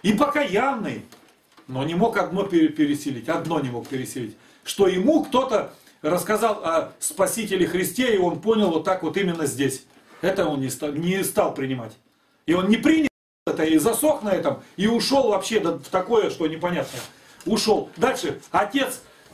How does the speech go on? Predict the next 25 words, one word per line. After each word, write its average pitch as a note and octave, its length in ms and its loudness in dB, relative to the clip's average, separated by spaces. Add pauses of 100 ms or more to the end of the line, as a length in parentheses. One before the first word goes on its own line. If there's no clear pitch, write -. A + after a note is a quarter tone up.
э, F3+ 540 2
Павел F#3+ 480 0
из D#3+ 180 -2
Камня, C#3+ 320 0
этот D3+ 240 0
ближе F#3 280 0
всех D#3 260 -2
подошел. B2+ 500 -8 (460)
И F3 100 2
у G#3 120 4
него G#3+ 500 2 (340)
немножко G3 560 0
и F3+ 140 -2
такту A#3+ 340 -2
хватило, F#3+ 560 0 (140)
но E3+ 420 -2 (140)
опять, D#3 500 0
э, E3 580 -10
опять G#3 380 0 (280)
на E3+ 160 -4
самомнении C#3+ 680 -2
зациклился. A#2+ 680 -8 (600)
Решил G3+ 420 0
сам F#3 260 0
пробиться. C#3+ 560 -2